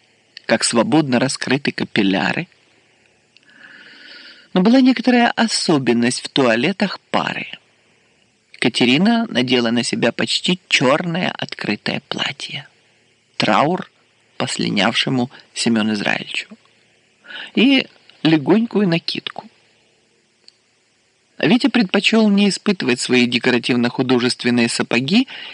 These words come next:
и прелестно и современно совместил джинсы, пеструю рубашку и шлепанцы-вьетнамки. В одежде всех боевых товарищей по столу тоже возникла какая-то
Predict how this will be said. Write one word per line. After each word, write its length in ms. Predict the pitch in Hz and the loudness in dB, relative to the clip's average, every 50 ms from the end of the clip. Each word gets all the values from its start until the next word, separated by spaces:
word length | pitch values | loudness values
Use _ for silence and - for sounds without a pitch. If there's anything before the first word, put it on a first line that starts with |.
| - - | -6 -4
и 80 | 147 | -4
прелестно 560 | 143 - - 143 135 127 147 226 233 - - 156 | -2 0 0 2 2 2 2 0 0 -2 -2 -2
и 80 | 143 | -2
современно 720 | 139 - - 127 120 - 127 120 117 120 131 190 233 226 202 | -2 -2 -2 -2 0 0 0 0 2 2 2 2 2 0 0
совместил 680 | - - 135 139 139 135 131 - - - 139 127 120 | -2 -4 -4 -2 -2 -2 -4 -4 -2 0 0 0 0
джинсы, 500 | 113 123 127 139 151 202 254 - - - - | 0 -2 -2 0 2 2 0 0 0 -4 -2
пеструю 520 | - - 123 120 - - - 127 120 110 | -2 -2 -2 -2 -4 -4 -2 0 0 2
рубашку 600 | 113 110 110 - 180 233 - - - 220 220 - - - - - - _ - | 0 0 0 2 0 0 0 -2 -4 -4 -4 -4 -6 -12 -20 -20 -20 _ -4
и 60 | 285 | -4
шлепанцы-вьетнамки. 1300 | - - 208 170 170 - 175 160 156 - 127 120 113 104 - - - - - - - - - - - - _ _ _ _ _ _ _ _ _ _ _ _ _ _ _ _ _ _ _ _ _ _ _ _ _ _ _ _ _ _ _ _ _ _ _ _ _ - | -2 0 0 0 0 0 -2 -4 -4 -4 -4 -2 -2 -4 -4 -4 -8 -8 -8 -8 -12 -14 -14 -14 -14 -18 _ _ _ _ _ _ _ _ _ _ _ _ _ _ _ _ _ _ _ _ _ _ _ _ _ _ _ _ _ _ _ _ _ _ _ _ _ -2
В 100 | 120 127 | 0 2
одежде 640 | 139 143 139 147 147 139 127 123 120 117 110 107 - - - | 2 2 2 2 2 0 0 -2 0 0 0 -2 -4 -8 -8
всех 440 | - - - - 139 123 113 - - | -8 -6 -2 0 0 0 0 -2 -6
боевых 460 | 131 127 123 117 113 113 117 120 - | -4 0 0 2 2 2 0 -2 -2
товарищей 560 | - - 120 113 110 113 110 104 - - 127 | -4 -4 -2 0 0 0 0 0 0 0 -2
по 160 | - - - 123 | -4 -4 -6 -6
столу 440 | - - - 117 120 147 226 262 - - - - - - _ _ _ _ _ _ _ | -4 -2 -2 0 2 2 0 0 -2 -6 -14 -20 -20 -20 _ _ _ _ _ _ _
тоже 260 | 147 165 202 226 254 | 0 2 2 2 2
возникла 460 | 208 190 156 131 143 170 - 175 156 | 0 0 0 0 -2 -2 -2 -2 -4
какая-то 540 | - - 95 - 127 127 131 127 - 131 - | -4 -4 -4 0 0 0 0 0 -2 -4 -4